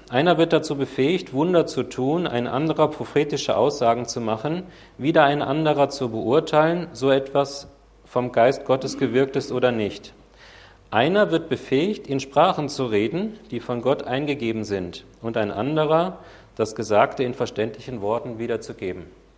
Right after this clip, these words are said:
Das war jetzt neue Genfer Übersetzung. In Luther heißt es, ein, einem anderen mancherlei Zungenrede.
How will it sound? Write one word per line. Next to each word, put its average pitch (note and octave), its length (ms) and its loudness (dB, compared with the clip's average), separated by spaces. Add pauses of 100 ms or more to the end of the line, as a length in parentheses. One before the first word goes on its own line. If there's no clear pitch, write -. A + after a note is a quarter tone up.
(1000)
Das - 120 -20
war G2+ 100 -4
jetzt G#2 200 -2
neue A2+ 220 -2
Genfer C3 320 2
Übersetzung. A#2 640 2 (360)
In A#2+ 140 -4
Luther C3+ 280 4
heißt C3 280 4
es, C#3+ 180 -4 (640)
ein, C3 380 2 (960)
einem C3+ 300 4
anderen D3 440 4
mancherlei C#3+ 560 2
Zungenrede. G#2 840 0